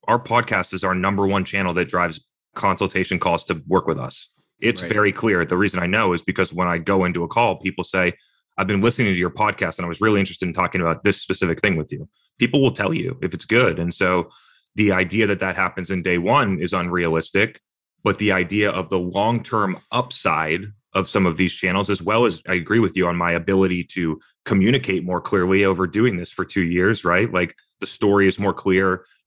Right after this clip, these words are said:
Speaker 1: You say it in a different way a bunch of times. You can feel whether or not it resonates with people. It's practice.
Speaker 2: Yeah. So what I get from you is a lot of, like,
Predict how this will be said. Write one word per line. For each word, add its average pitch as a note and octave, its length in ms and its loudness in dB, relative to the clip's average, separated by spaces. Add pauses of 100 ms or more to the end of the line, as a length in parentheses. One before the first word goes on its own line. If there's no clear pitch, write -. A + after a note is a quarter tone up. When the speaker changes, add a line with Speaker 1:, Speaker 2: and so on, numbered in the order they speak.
Speaker 1:
You F#2+ 180 0
say G#2+ 300 0
it G#2+ 80 0
in G2+ 60 0
a F#2+ 80 0
different F2 280 -4
way G2 140 2
a F#2+ 60 2
bunch F#2 200 0
of F2 60 -4
times. F#2+ 320 -2
You F2 80 -6
can - 220 -8 (120)
feel G2+ 260 2
whether F#2+ 260 2
or F#2+ 60 4
not F#2+ 160 2
it C2 60 0
resonates F2 480 0
with F#2+ 120 -6
people. G2+ 260 0
It's F#2+ 140 2 (160)
practice. - 840 -4
Speaker 2:
Yeah. F2+ 180 2 (420)
So E3 300 2 (180)
what C3 160 0
I C3+ 60 4
get C3 240 -2
from B2+ 200 0
you B2 180 4
is G#2 100 0
a G#2+ 60 0
lot G#2 240 2
of, G2+ 120 -4
like, G2 200 2